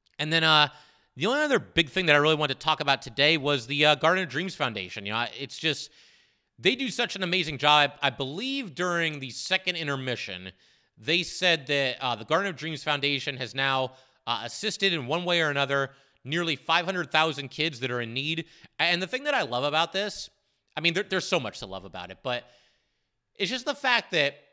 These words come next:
they help kids in need. It's not necessarily, you know, a, a specific thing where, like, kids that are in this situation or kids that are in that situation, just kids that are in need, whatever that might mean. You know, kids that, um, you know, don't have the best home situation or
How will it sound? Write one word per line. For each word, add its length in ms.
they 260
help 280
kids 240
in 160
need. 240
It's 320
not 140
necessarily, 880
you 120
know, 140
a, 180
a 40
specific 540
thing 320
where, 140
like, 200
kids 220
that 100
are 120
in 80
this 160
situation 600
or 60
kids 220
that 80
are 80
in 80
that 140
situation, 500
just 240
kids 220
that 100
are 140
in 100
need, 240
whatever 300
that 120
might 200
mean. 200
You 100
know, 100
kids 260
that, 220
um, 340
you 140
know, 360
don't 220
have 480
the 60
best 240
home 180
situation 680
or 160